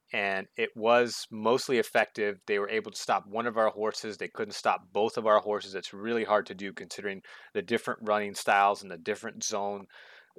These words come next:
outside zone game that we run, especially with all the different looks and all of the pre-snap motion. It's just really, really, really hard to gauge what we're gonna do.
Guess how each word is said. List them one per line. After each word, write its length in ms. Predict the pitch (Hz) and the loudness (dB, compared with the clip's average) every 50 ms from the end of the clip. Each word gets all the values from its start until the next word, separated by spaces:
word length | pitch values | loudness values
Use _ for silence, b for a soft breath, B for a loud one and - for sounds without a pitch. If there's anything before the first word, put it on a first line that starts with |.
| - - | -8 -6
outside 480 | 110 110 113 110 - - 123 110 104 - | -2 -2 0 -2 2 2 2 2 2 0
zone 240 | - 113 104 104 | -2 -2 -2 -2
game 280 | 104 98 107 104 104 101 | -4 -2 -2 -2 -2 -2
that 180 | 104 101 - - | -4 -4 -4 -4
we 140 | 117 101 | -10 -10
run, 360 | 101 98 98 101 101 98 101 - | -8 -4 -2 0 0 0 -2 -6
especially 440 | - 101 - - 113 107 - - 123 | -10 -10 -8 -6 -6 -6 -6 -6 -6
with 180 | 110 107 101 - - | -6 -6 -8 -6 -4
all 100 | 107 107 | -4 -2
the 100 | 104 104 | -2 -4
different 360 | 87 113 101 - - 107 - | -4 -4 -6 -4 -6 -12 -12
looks 420 | 107 98 101 98 - - - - - | -8 -4 -2 -2 -2 -2 -4 -4 -2
and 160 | 110 104 101 | -4 -4 -4
all 200 | - 101 101 104 | -2 0 2 2
of 60 | 104 | 2
the 80 | 101 104 | 0 -2
pre-snap 480 | - - 117 104 - - 117 104 104 - | -4 -2 -4 -2 -2 2 2 2 2 2
motion. 320 | - 98 98 90 - 104 95 | -2 -4 -4 -4 -4 -8 -8
It's 100 | 98 - | -8 -8
just 220 | - 95 - - | -8 -8 -10 -10
really, 480 | 117 120 123 135 147 147 143 131 120 110 | -10 -10 -6 -2 2 4 4 4 4 2
really, 300 | 110 117 117 110 110 107 | 2 2 2 2 0 2
really 240 | 104 104 98 98 90 | 2 4 4 4 4
hard 320 | 87 92 95 92 87 - b b b b b b - | 6 8 8 8 6 2 b b b b b b -4
to 100 | - 110 | -4 0
gauge 300 | 90 107 101 95 90 - | 4 6 6 6 6 4
what 140 | 101 92 - | 0 -2 -2
we're 100 | 104 90 | 0 2
gonna 200 | 107 95 95 92 | 2 2 2 0
do. 360 | 85 95 95 92 92 90 | 2 2 4 4 4 4